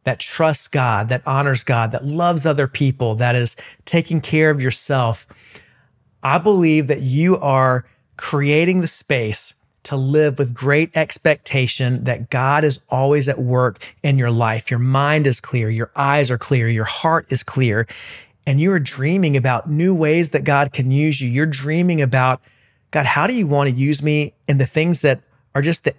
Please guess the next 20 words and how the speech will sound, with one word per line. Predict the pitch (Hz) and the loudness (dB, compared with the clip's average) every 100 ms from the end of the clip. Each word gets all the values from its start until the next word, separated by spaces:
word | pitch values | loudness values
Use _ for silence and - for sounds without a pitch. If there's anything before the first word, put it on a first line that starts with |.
| - | -2
everyday | 143 147 151 139 139 | -2 0 0 2 2
moments | 135 127 135 120 - | 2 2 2 0 -2
of | 123 113 | -6 -2
life?" | 131 131 120 - | 0 0 0 0
You're | 143 | 0
not | 156 | 0
wishing | 143 151 175 196 175 | -2 -2 -2 -2 -2
that | 160 | 0
away | 160 135 143 | 0 2 0
for | 135 131 | 0 -2
the | 120 | -2
future. | - 123 - 113 117 - - _ | -2 -2 0 -4 -4 -10 -20 _
You're | 131 | -4
expecting | 113 - - 147 - 143 131 | -4 -8 -2 -2 0 0 2
it | 113 - _ _ | 0 -6 _ _
day | 131 135 | 0 0
in | 156 131 117 113 120 _ _ _ _ | 2 2 2 0 -2 _ _ _ _
and | 131 120 | -2 0
day | 120 117 113 | 2 2 2
out. | 87 69 | 0 -2